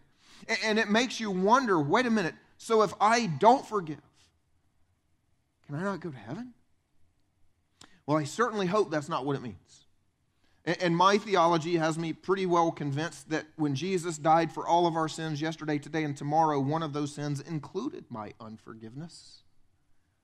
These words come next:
It included my bitterness. And so at that point, though, some of us go, "Whew, well, I can go to heaven. Huh, thanks for that sermon. Hey, can we go to lunch now? 'Cause it, apparently I don't have to forgive so much anymore."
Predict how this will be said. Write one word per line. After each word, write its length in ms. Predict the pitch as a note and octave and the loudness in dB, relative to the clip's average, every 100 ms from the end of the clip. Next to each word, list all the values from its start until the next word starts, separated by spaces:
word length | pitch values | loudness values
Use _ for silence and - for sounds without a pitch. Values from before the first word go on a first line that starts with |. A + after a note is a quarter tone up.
| - | -6
It 80 | D#3 | -4
included 440 | D#3 F#3 A#3+ F#3+ | 0 0 0 -4
my 140 | C#3 | -10
bitterness. 720 | G#2 G#2+ G#2 A2+ D3+ - - _ _ _ _ _ _ _ _ _ _ _ _ _ _ | -8 -8 -6 -8 -10 -14 -20 _ _ _ _ _ _ _ _ _ _ _ _ _ _
And 160 | - G3 | -2 0
so 140 | A3+ | 2
at 120 | A3 A#3+ | 2 2
that 200 | A#3 A#3+ | 0 0
point, 280 | C#4 C4+ | -2 0
though, 120 | F3+ F#3 | -2 -2
some 180 | F#3+ G3 | -2 -4
of 80 | G3 | -4
us 100 | E3+ | 0
go, 280 | F#3 E3+ - _ _ _ _ _ - | 2 2 -2 _ _ _ _ _ 2
"Whew, 220 | A#4 G4+ - - | 4 4 0 -4
well, 140 | D#3+ | 0
I 40 | F3 | 0
can 100 | E3 | 0
go 100 | F3 | 0
to 80 | |
heaven. 300 | C#3+ C3+ C#3 C3+ | 0 0 -2 -4
Huh, 120 | F3 - _ | -8 -8 _
thanks 240 | C#3+ C3+ - | -10 -10 -6
for 100 | D3 | -4
that 160 | C3 | -4
sermon. 280 | - C3+ B2+ | -6 -8 -4
Hey, 140 | D#3 | -4
can 80 | F#3 | 0
we 120 | E3 | 0
go 100 | A3+ | 2
to 60 | G3+ | 2
lunch 240 | F#3 G3+ | 2 2
now? 200 | G3+ A3+ | 2 0
'Cause 160 | G3+ C#3+ | 0 -2
it, 140 | D#3+ | -6
apparently 380 | - F3+ G#3+ D#3 | -4 -2 0 2
I 80 | E3+ | 2
don't 180 | F#3 D3+ | 2 -2
have 120 | F3+ | -4
to 80 | F3+ | -6
forgive 300 | G3+ A3 G3 | -6 -4 -2
so 160 | D3 | -2
much 220 | C#3 C3 C#3+ | -2 -4 -4
anymore." 380 | C3+ B2+ C3+ | -6 -6 -8